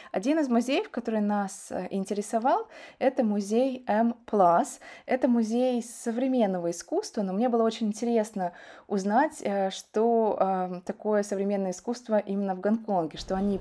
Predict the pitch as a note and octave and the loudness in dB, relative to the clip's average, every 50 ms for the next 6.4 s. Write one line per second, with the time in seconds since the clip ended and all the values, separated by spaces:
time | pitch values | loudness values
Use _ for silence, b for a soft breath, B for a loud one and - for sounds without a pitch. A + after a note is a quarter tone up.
0 | - - - F3 E3 E3+ D#3+ D#3+ E3 E3 D#3+ E3 E3 D#3+ - - E3+ - - F3+ | -4 -8 -8 -4 -2 -2 -2 -2 -4 -2 0 0 0 0 0 -4 -6 -6 -6 -6
1 | F3+ F3+ F#3 G3 G3 G3+ G3+ G3+ G#3 G#3 - - F4+ F#4+ - - D4 C4+ B3+ B3 | -4 -4 -4 -2 -2 -2 -2 -4 -4 -4 -2 0 -2 -2 0 0 0 0 0 0
2 | B B B B B B B B B B - - - - G3 F#3+ F#3+ - - C4 | B B B B B B B B B B -12 -2 4 4 6 6 6 6 4 4
3 | - C#4 - A#3+ A#3 A#3 A3+ C4 D4+ E4+ F4 D4+ B3+ B3 - - A#3 A#3+ A#3 A#3+ | 4 0 -2 0 0 0 0 0 0 0 2 2 0 0 2 2 2 2 2 2
4 | A#3 A#3 - - - - A3 G#3+ G#3 G#3+ - G#3 G3+ G#3 G3 F#3 G3 G3+ G3+ - | -4 -6 -8 -8 0 2 4 4 4 2 0 0 0 0 2 2 2 0 0 0
5 | - - G#3+ G3+ G3+ F3+ F#3 - G3 F#3 F#3 - F#3+ F#3 F3+ - - G3 F#3 - | 0 2 4 8 8 8 6 6 2 -2 2 4 4 4 4 4 0 -4 -6 -4
6 | - F#3 F3 E3+ E3+ E3+ E3 | 0 2 4 6 6 6 4